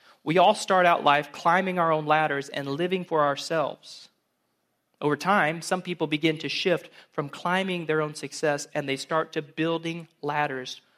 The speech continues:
for others to climb." Significance. The, the shift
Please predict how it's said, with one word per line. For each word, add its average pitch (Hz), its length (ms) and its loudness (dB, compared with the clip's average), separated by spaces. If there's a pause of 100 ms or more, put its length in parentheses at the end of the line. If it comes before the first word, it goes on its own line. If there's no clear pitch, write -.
(160)
for 147 160 -2
others 123 260 -6
to - 80 -20
climb." - 320 -14 (1800)
Significance. - 760 -10 (1000)
The, 170 100 -2
the 156 160 -6
shift - 500 2